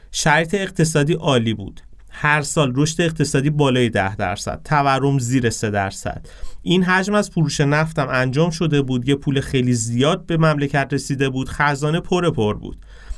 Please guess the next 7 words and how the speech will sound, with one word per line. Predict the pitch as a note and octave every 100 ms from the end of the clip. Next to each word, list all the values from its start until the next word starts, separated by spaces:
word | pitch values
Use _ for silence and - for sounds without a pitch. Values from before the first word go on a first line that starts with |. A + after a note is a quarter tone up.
| -
اصلاً | C3 D#3 F3 G3
به | F#3+
این | F3+ F3+
حرف | E3+ D#3+ D#3+
اقتصاددانا | D#3 D#3 D#3 D#3 D3 D3+ E3
گوش | E3 G3 A3 -
نمی‌کرد. | F#3+ C#3 A#2 - G2+ -